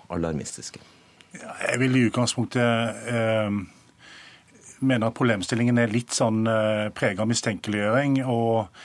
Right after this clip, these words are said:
Speaker 2: en slags teori om at det de sier ikke stemmer. Eh,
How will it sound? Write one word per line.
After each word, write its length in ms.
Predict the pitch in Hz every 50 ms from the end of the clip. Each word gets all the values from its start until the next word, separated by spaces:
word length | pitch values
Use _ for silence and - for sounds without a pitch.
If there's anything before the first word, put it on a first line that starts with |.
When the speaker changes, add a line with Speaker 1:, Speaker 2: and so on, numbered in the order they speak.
| - - - - -
Speaker 2:
en 160 | - 120 110
slags 380 | - - 120 113 - - - - 127 -
teori 560 | - 135 127 120 113 104 117 120 131 135 131
om 160 | 127 120 117
at 160 | 117 113 -
det 80 | 107 104 113
de 20 | 117 -
sier 220 | - 131 107 107
ikke 180 | 104 - 131 -
stemmer. 320 | - 175 143 110 131 139 - - _ _ _ - - - - - - - - - -
Eh, 1040 | 123 120 120 120 120 120 120 120 120 117 117 113 113 113 113 110 113 113 113 113